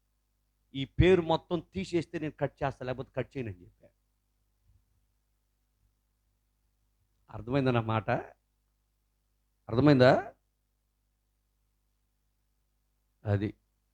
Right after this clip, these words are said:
బాప్తిస్మం తీసుకున్న తర్వాత కూడా, ప్రభు బలను సమీపించి కూడా నీ బ్రతుకు మారలేదంటే,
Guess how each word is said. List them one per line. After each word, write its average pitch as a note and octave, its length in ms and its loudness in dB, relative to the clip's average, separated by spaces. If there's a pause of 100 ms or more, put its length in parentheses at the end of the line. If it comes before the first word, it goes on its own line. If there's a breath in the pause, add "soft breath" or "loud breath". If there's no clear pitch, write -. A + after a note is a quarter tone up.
(320)
బాప్తిస్మం D#3 680 4
తీసుకున్న D#3 540 -4
తర్వాత D3 480 4
కూడా, C#3 420 2 (960)
ప్రభు D3 320 8
బలను D#3 380 6
సమీపించి D3 680 0
కూడా D3 240 2
నీ C#3 100 0
బ్రతుకు C3+ 440 0
మారలేదంటే, C3+ 960 2